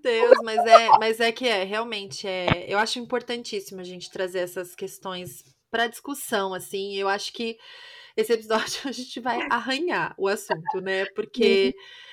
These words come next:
Speaker 1: é, é realmente algo que a gente precisa conversar entre as mães, né?
Speaker 2: Sim.
Speaker 1: Aqui, que somos nós aqui, eu, você e você, ouvinte, né? Somos mães aqui.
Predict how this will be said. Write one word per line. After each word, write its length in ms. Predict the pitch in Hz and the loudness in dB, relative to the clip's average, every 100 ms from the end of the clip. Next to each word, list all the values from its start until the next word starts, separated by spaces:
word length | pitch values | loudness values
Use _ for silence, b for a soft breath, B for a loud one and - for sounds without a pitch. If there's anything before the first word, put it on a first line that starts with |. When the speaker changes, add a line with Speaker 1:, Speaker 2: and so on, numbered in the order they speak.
| B B | B B
Speaker 1:
é, 140 | - 196 202 190 | -2 -2 -2 -4
é 60 | |
realmente 540 | 202 202 202 208 - 214 | -2 -2 -2 -4 -4 2
algo 280 | 196 202 214 | 2 2 -4
que 160 | - - | -6 -6
a 60 | 214 | -6
gente 240 | 226 - | -6 -10
precisa 360 | 233 - 208 202 | -12 -12 -6 -6
conversar 560 | 208 196 220 - 185 | -6 -4 -4 -2 -4
entre 200 | 180 190 | -4 -4
as 160 | 190 190 | -4 -4
mães, 500 | 185 170 160 165 - | -10 -8 -8 -10 -14
né? 280 | 170 165 175 | -10 -8 -6
Speaker 2:
Sim. 20 | |
Speaker 1:
Aqui, 320 | 175 - 196 165 | -8 -6 -6 -6
que 140 | _ | _
somos 680 | - 180 175 180 175 - - | -10 -8 -8 -10 -12 -20 -12
nós 360 | 185 180 175 | -2 0 0
aqui, 240 | 180 - 156 | -4 -4 -4
eu, 140 | 175 | -4
você 460 | 185 185 185 180 190 | -4 -6 0 0 0
e 40 | |
você, 360 | 180 175 185 175 | -4 -8 -2 -2
ouvinte, 520 | 180 175 160 156 170 | -2 -4 -10 -12 -12
né? 160 | 175 180 | -12 -10
Somos 320 | 202 196 196 | -10 -10 -10
mães 280 | 190 180 175 | -10 -12 -12
aqui. 520 | 180 190 185 180 - | -12 -10 -8 -8 -10